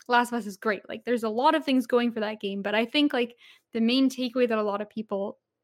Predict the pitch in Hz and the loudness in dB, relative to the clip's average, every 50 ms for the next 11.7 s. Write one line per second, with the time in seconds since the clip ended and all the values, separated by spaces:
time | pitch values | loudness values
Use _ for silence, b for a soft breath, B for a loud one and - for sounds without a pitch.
0 | _ _ - - - 214 208 233 262 320 359 349 - b b b b b b _ | _ _ -10 -2 2 4 4 6 6 4 4 2 0 b b b b b b _
1 | - 254 247 220 214 202 202 - 240 233 240 233 - - - _ _ _ _ _ | 2 4 4 4 0 -4 0 2 4 4 4 2 -2 -10 -14 _ _ _ _ _
2 | _ _ _ _ _ _ _ - 220 208 240 214 208 208 208 - - _ _ _ | _ _ _ _ _ _ _ -6 0 2 2 4 4 2 0 -4 -8 _ _ _
3 | _ _ 226 - - 247 240 240 220 226 226 240 247 233 240 - - - - 240 | _ _ -6 2 4 6 6 6 6 6 6 6 6 4 0 -4 -10 -8 -6 -4
4 | 233 226 208 - - 208 220 220 214 214 226 220 - - 202 196 202 208 214 214 | -4 -4 -6 -8 -6 -2 0 2 2 2 0 0 -4 -10 -8 -6 -4 -4 -4 -4
5 | - 196 - - - 262 254 b b b b b b - 247 233 226 220 214 208 | -4 -4 -4 -4 -4 -4 -6 b b b b b b 0 2 4 4 6 4 4
6 | 208 208 196 196 196 214 196 - - 240 226 196 - - - 76 - - _ _ | 2 2 0 0 -2 -2 -4 -6 -8 -8 -8 -6 -6 -6 -6 -6 -8 -10 _ _
7 | b b b b b b - 240 233 233 226 226 - 240 233 226 226 - _ _ | b b b b b b -2 0 2 2 2 2 2 2 2 2 0 -4 _ _
8 | _ _ _ _ _ - 233 214 - - - - 254 226 226 220 202 202 208 208 | _ _ _ _ _ 0 0 0 0 -2 -2 0 4 4 4 4 4 2 0 -2
9 | 208 - - - _ _ _ 240 233 220 226 - - - - 233 220 - - 285 | -4 -8 -16 -20 _ _ _ 2 2 2 2 0 -8 -8 -6 -6 -8 -4 -2 -2
10 | 262 262 - 269 285 277 - 294 269 269 277 285 269 - 285 294 320 330 320 269 | -2 0 0 -2 -2 -2 0 0 2 2 2 0 -2 -2 0 2 4 4 4 4
11 | 233 220 - 226 214 208 202 - - - - - - | 2 0 -2 -2 -4 -4 -6 -8 -10 -14 -18 -18 -20